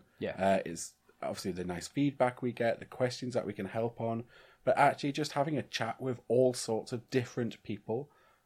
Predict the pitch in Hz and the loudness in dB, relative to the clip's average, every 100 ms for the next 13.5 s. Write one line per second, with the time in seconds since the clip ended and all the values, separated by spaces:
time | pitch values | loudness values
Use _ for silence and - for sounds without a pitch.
0 | _ 120 117 113 110 101 - 139 170 185 | _ 10 12 10 8 0 -2 2 4 4
1 | 190 196 190 170 151 - 117 - 92 80 | 2 0 -2 -2 -4 -2 -2 -2 -6 -8
2 | 78 - _ _ _ - 107 - - 123 | -10 -16 _ _ _ 0 0 0 2 2
3 | 117 120 95 - 85 90 92 85 78 - | 2 -4 -8 -6 -8 -8 -8 -6 -8 -10
4 | - 113 85 127 123 123 127 139 131 - | -2 -2 2 2 4 8 8 8 4 -8
5 | - 107 - 98 104 110 107 113 104 107 | -2 0 0 -2 2 2 0 -4 -2 -4
6 | 98 98 107 120 127 - - - 139 120 | -2 -2 -2 -2 -6 -6 -10 4 8 8
7 | - - - 147 135 - - - - 131 | 4 -8 6 10 10 8 0 -14 -8 0
8 | 139 110 - _ _ - 139 131 127 151 | 4 4 2 _ _ 0 2 2 6 6
9 | 160 156 131 135 120 170 147 117 147 101 | 6 0 -2 -2 0 2 2 4 2 2
10 | 131 110 - - 131 117 165 127 87 92 | 0 -2 -4 -4 -4 2 4 4 2 -6
11 | - 120 127 120 123 110 117 101 101 107 | -2 0 0 2 2 0 -2 -4 -2 -2
12 | 101 110 - 104 95 123 123 - 117 - | -2 -4 -6 -8 -2 -2 -2 -6 -12 -6
13 | - 131 85 - | 0 2 0 -6